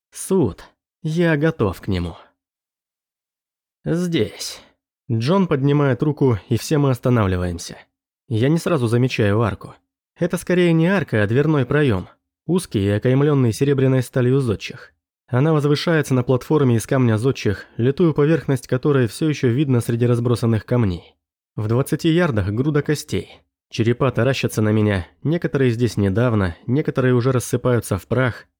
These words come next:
но все очищены от плоти заботливыми воронами. «Что произойдет, если мы не выбранные?» На вопрос нубанца отвечают ухмылки мертвецов.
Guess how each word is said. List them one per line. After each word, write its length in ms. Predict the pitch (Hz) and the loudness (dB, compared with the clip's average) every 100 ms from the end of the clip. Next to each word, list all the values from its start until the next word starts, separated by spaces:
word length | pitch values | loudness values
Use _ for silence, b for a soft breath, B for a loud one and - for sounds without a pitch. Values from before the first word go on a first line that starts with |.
| _ | _
но 220 | 117 131 | 0 0
все 300 | 170 - 143 | 0 0 0
очищены 500 | 147 - 143 - 123 | 0 -2 -4 0 0
от 160 | 110 98 | 0 -2
плоти 320 | 123 135 - | -2 -2 0
заботливыми 680 | 113 123 156 147 135 127 131 | 0 0 0 0 0 2 2
воронами. 520 | 113 90 90 87 - - _ _ _ _ _ - | 0 0 -4 -8 -16 -20 _ _ _ _ _ -20
«Что 300 | - - 98 | -12 -6 -4
произойдет, 680 | 98 98 92 98 95 98 - | -2 -2 -2 -2 0 -2 -2
если 280 | 95 - 95 | -6 -4 -2
мы 140 | 95 | 0
не 140 | 98 | 0
выбранные?» 580 | 98 98 90 87 85 85 - _ _ _ _ | 0 0 -2 -4 -8 -12 -20 _ _ _ _
На 160 | 120 127 | 0 0
вопрос 360 | 143 202 185 | 0 -2 -2
нубанца 480 | 170 151 175 175 175 | 0 0 2 0 0
отвечают 560 | 156 117 110 156 143 135 | 0 0 0 0 0 0
ухмылки 420 | - 127 113 - | 0 0 0 0
мертвецов. 680 | 113 104 110 104 - 87 - | 0 0 -4 -4 -8 -12 -16